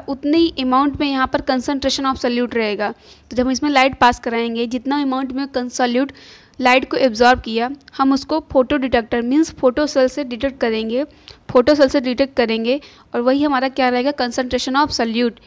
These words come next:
मतलब कि ये कैलोरीमीटर में हमें यही डिटरमाइन करना था कि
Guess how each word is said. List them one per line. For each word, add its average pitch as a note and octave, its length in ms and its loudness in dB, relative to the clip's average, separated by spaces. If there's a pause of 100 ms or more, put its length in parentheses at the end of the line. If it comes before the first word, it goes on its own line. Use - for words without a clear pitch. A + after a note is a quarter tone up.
(280)
मतलब C#4 300 0
कि D#4 220 0 (280)
ये B3 80 -2
कैलोरीमीटर B3 680 4
में C4+ 300 -4
हमें C4 180 -2
यही C4+ 220 0
डिटरमाइन A#3+ 440 -2
करना A#3 260 -4
था C#4 140 -6
कि E4+ 200 -2